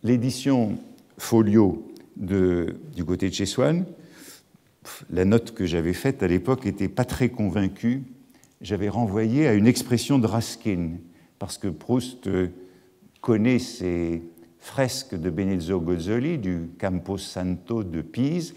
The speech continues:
à partir de son édition de l'œuvre de Raskin.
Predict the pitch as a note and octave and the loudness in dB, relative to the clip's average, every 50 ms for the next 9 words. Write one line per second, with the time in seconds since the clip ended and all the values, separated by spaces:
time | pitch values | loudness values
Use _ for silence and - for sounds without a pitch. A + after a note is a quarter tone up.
0 | - - - - - - F#2+ E2 G2 F#2 - C#3+ C#3+ A2 F#2+ F2+ F2 - G2+ F#2+ | -20 -20 -20 -18 -12 -10 -8 -8 -8 -6 -4 -4 -4 -2 -4 -6 -6 -4 -2 0
1 | F#2+ F#2 E2 F#2+ F#2+ - - C#3+ D3 C3+ A2+ G2+ F#2+ G2+ A2 B2+ C#3 C3+ A#2 A2 | 0 0 0 -2 -2 -2 0 0 2 2 4 4 4 4 4 4 4 4 2 2
2 | F2+ G2+ G2 F2+ D#2+ F#2+ G2 G2 G2+ G2 - - F#2 F2+ F2 - - - - G2+ | 2 2 0 2 2 2 2 2 2 0 -2 -2 -4 -4 -4 -6 -10 -8 -4 -2
3 | A2+ B2+ D3+ E3+ | -2 -2 -2 -4